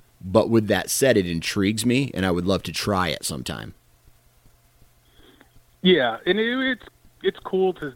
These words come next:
Speaker 2: you know, that I got to experience it, and I'm not against it.
Speaker 1: Yeah.
Speaker 2: Because I know that to those guys, that's, you know, that's the
Speaker 1: They love
Speaker 2: way
Speaker 1: it.
Speaker 2: they grew up, and they've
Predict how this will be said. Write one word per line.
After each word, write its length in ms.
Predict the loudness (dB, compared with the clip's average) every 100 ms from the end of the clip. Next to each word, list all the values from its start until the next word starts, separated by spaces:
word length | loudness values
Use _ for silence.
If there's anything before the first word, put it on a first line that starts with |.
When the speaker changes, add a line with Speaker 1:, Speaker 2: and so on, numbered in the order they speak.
| -12
Speaker 2:
you 120 | -6 -2
know, 320 | 0 -2 -6 -12 -4
that 120 | -2
I 80 | 0
got 260 | -2 -2
to 80 | -4
experience 540 | -6 -4 -4 -4 -4 -2
it, 120 | 2
and 100 | 2
I'm 180 | 2 2
not 320 | 2 0 -6
against 560 | -12 -8 -4 -4 -6 -14
it. 180 | -14 -16 _ -8
Speaker 1:
Yeah. 280 | -2 0 -2 -6
Speaker 2:
Because 380 | -4 0 2
I 80 | 2
know 240 | 2 2 2
that 180 | 0 -4 -14 -4
to 100 | -2
those 260 | 2 2 2
guys, 320 | 2 2 -2 -12 _
that's, 300 | -4 -4 -4 -12 _ -20 _ _ _ -20 _ _ -20 -10
you 160 | -6
know, 200 | -2 0
that's 240 | 0 -2 -4 -20 -6
the 120 | 0
Speaker 1:
They 40 | 4
love 140 | 4
Speaker 2:
way 60 | 4
Speaker 1:
it. 40 |
Speaker 2:
they 160 | 0 0
grew 300 | -2 0 0
up, 180 | 0
and 140 | -4 -4
they've 160 | -6